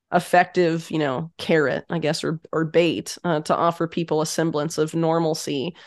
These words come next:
um, as long as they use the C B D C, right?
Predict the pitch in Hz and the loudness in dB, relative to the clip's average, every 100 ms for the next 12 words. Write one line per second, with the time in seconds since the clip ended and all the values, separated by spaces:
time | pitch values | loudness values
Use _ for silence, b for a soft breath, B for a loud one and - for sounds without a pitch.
0 | B B - 160 156 151 170 170 160 170 | B B 0 2 2 0 0 0 0 -2
1 | 165 170 170 160 165 - 175 170 185 196 | -2 -2 -2 -4 -6 -4 -4 -2 -4 -4
2 | - - 170 _ - 170 160 | -6 -10 -12 _ -4 -2 -2